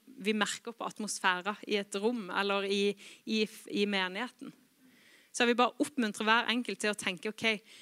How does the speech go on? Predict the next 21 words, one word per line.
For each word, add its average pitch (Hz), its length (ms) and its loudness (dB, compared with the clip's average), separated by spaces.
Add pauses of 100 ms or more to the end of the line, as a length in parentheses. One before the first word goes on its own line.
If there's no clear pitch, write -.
(220)
hva 226 260 4
kan - 180 -4 (100)
jeg 226 320 2
gjøre 220 220 -2 (120)
for 208 240 -4
å 202 60 -4
være 208 300 2
med 208 240 0 (220)
og 196 260 4 (540)
gjøre 214 280 2
det 208 180 0
åndelige 208 540 -4
klimaet 208 460 -2
enda 190 260 -4
bedre?» 202 500 -4 (460)
Til 226 80 4
å 208 60 6
være 208 180 4
med 214 140 4
og 208 80 -2
se - 180 2